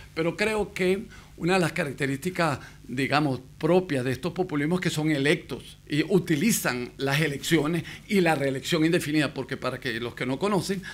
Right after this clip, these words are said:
en Venezuela no había reelección, eh, en, en la Constitución del sesenta y uno. Cuando se cambia la,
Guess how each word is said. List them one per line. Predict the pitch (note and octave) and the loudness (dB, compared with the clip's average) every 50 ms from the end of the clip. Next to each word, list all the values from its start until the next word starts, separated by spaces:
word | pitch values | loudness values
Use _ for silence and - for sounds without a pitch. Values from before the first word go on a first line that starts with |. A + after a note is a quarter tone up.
| - - - - - | -12 -12 -8 -4 -2
en | D3+ | 0
Venezuela | D3 C#3+ C3+ - - E3 F3 G3 G#3 | 2 2 0 0 0 0 0 0 0
no | G3 D#3+ | 0 0
había | D3 D3 C#3+ C#3 | 0 0 0 -2
reelección, | C3 C3+ B2+ A#2+ - - D3 C3 B2+ B2 B2 A2+ - - | -2 -4 -4 -6 -6 -4 -4 -4 -4 -6 -8 -10 -12 -14
eh, | A#2 A#2 A2+ G2+ G#2 A#2+ A#2+ - - | -12 -12 -12 -12 -10 -10 -10 -8 -6
en, | C3+ B2 A#2+ A2+ - - | -6 -6 -6 -6 -6 -6
en | C3 | -4
la | B2 B2 A#2+ | -4 -4 -4
Constitución | - C#3 C3 - C3 A2+ - B2 - - C#3 B2+ C3+ C#3 C#3+ C3 | -4 -6 -6 -6 -6 -6 -6 -6 -4 -4 -4 -4 -4 -4 -4 -4
del | C#3 C3+ - | -6 -4 -4
sesenta | - C3+ - - C3+ A#2+ - C3 | -4 -6 -4 -4 -4 -4 -4 -4
y | |
uno. | C3+ C3+ A#2+ A#2 A#2 | -2 -2 -4 -4 -4
Cuando | - C#3 B2 - A2+ | -4 -4 -4 -4 -6
se | B2 B2 | -8 -4
cambia | - - F3 G#3 G#3+ | -2 -2 0 0 0
la, | G3+ F3+ D#3+ D3 C3+ B2 | 0 2 0 0 -2 -4